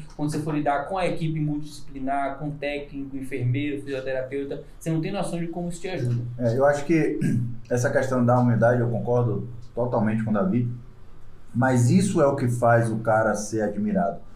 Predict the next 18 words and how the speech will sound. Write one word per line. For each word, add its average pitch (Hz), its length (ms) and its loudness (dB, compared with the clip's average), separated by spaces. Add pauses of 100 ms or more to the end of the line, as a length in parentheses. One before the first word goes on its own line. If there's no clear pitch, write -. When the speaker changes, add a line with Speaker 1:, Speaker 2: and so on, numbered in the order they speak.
(240)
Speaker 2:
Porque - 120 -4
o 123 80 2
cara 160 280 6
arrogante, 131 720 2 (400)
ele 131 140 2
não 151 100 2
se 151 100 0
aproxima 156 600 2
do 120 100 6
aluno. 90 400 2 (560)
Ele 120 260 6
entra 131 220 4
na 123 160 4
sala, 151 520 4
sobe 135 440 2
lá 120 200 6
na 110 120 2
frente - 580 0